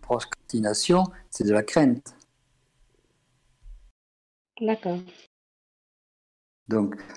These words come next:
Speaker 1: le jour où vous avez plus peur, vous avez plus peur, vous avez plus besoin.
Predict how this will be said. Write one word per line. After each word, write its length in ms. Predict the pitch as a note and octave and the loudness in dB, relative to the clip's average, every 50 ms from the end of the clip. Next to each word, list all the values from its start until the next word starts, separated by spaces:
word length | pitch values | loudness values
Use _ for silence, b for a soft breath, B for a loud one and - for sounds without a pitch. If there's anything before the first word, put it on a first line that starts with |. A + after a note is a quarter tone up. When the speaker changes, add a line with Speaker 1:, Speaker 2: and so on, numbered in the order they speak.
| B B | B B
Speaker 1:
le 100 | - A2 | 2 4
jour 180 | A2+ C3 D3 C3+ | 6 6 6 6
où 60 | A#2+ | 4
vous 140 | A2 G#2+ G#2 | 4 4 2
avez 160 | G2+ G#2 G2 | 2 0 0
plus 200 | - - G2 F#2 | -2 -4 -6 -2
peur, 360 | - C3+ C#3+ D#3 D#3 D3+ - B B B _ _ _ _ - | 2 2 4 4 2 0 -6 B B B _ _ _ _ -12
vous 180 | G#2 G2 F2+ G2 | -10 -8 -4 -2
avez 200 | F#2+ F#2 F#2 F2+ | -2 0 -2 -2
plus 180 | - - F#2+ | -4 -6 -8
peur, 640 | - - A#2 A#2+ A#2+ B2 A2 - - - - - _ _ _ _ _ _ _ _ - - - - - - | -4 0 0 0 0 -2 -6 -10 -12 -14 -18 -20 _ _ _ _ _ _ _ _ -20 -20 -20 -20 -16 -8
vous 60 | G2 | -4
avez 100 | G2+ G2 | -4 -4
plus 180 | F#2 - A#2 G#2+ - | -4 -4 -6 -6 -4
besoin. 380 | G2 G2+ A2 C3+ C3+ A#2+ - | -4 -2 0 0 0 -2 -4